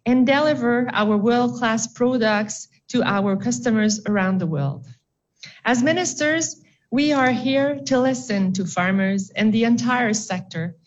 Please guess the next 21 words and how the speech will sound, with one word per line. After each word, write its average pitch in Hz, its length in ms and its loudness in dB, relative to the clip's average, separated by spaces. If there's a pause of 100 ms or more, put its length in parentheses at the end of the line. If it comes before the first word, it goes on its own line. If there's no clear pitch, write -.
(220)
to 269 140 0
ensure 339 720 0
their 226 180 2
concerns 254 640 0
and 214 120 4
ambitions 202 880 0
are 214 140 0
top 208 260 -4
of 151 100 -6
mind. 139 420 -2 (840)
We 277 160 4
know 302 340 2
how 254 260 0
vital 240 640 0
they 214 160 2
are 202 380 0
to 208 180 -4
communities 269 720 0
across 202 380 -2
the 185 100 -4
country, 208 640 -4